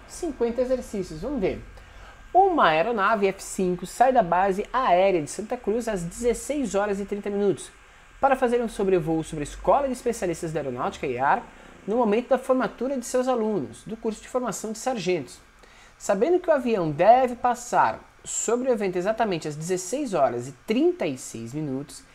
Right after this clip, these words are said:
e que a distância entre a referida base aérea e a ear é de cento e cinquenta e cinco quilômetros, qual a velocidade de quilômetros por hora? Bom, galera, a gente vai ter que fazer umas continhas aí tranquilas, né?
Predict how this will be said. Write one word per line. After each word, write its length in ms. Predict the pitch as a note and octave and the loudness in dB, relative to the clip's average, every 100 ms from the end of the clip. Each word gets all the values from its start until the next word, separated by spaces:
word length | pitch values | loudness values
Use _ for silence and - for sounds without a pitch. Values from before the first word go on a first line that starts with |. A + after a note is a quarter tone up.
| - - - | -20 -20 -10
e 80 | D3 | -2
que 120 | A3+ | 0
a 20 | |
distância 340 | A#3 A#3+ B3 A#3+ | 0 0 -2 -2
entre 140 | A#3 | -4
a 40 | |
referida 460 | G#3 G3+ G3 A3+ B3+ | -4 -2 -2 0 2
base 280 | A3+ A3 A3+ | 2 2 2
aérea 400 | F#3+ D#3 D3+ - - | 2 2 0 -6 -4
e 100 | D#3+ | -2
a 100 | D#3 | 2
ear 360 | F3 C3+ B2 - | 2 2 0 -4
é 80 | |
de 80 | C#3+ | -10
cento 260 | - A3+ A3+ | -6 -6 -4
e 20 | |
cinquenta 200 | - F3 | -4 -4
e 40 | |
cinco 160 | - D3 | -6 -4
quilômetros, 340 | E3 A#3 - - - - - | -2 -2 -6 -18 -20 -20 2
qual 120 | C#4 | 4
a 40 | |
velocidade 340 | C4+ B3+ B3+ A3+ | 6 4 2 -2
de 40 | |
quilômetros 260 | A3 G#3 - | -4 -6 -4
por 120 | F#3+ | -2
hora? 180 | B2+ F#2+ - - - | -2 -4 -14 -20 -2
Bom, 140 | C4+ | 0
galera, 300 | A3+ E3 A2+ | 4 2 2
a 760 | A2 A#2 - _ - - - - | -4 -18 -20 _ -20 -20 -20 -16
gente 100 | E3+ | -6
vai 120 | A3+ | -6
ter 100 | A3+ | -4
que 80 | B3 | -6
fazer 240 | A#3 G3+ | -4 -2
umas 460 | C4 C#4+ G#3 G3 F#3 | -2 -2 -2 -2 -4
continhas 560 | - G3+ - A3 G#3 F#3+ | -4 -4 -4 -4 -2 0
aí 100 | F#3+ | -2
tranquilas, 600 | F#3+ F#3 E3 B2 A2 A#2 | 0 -2 -2 -6 -6 -6
né? 260 | E3 B3+ | -6 -6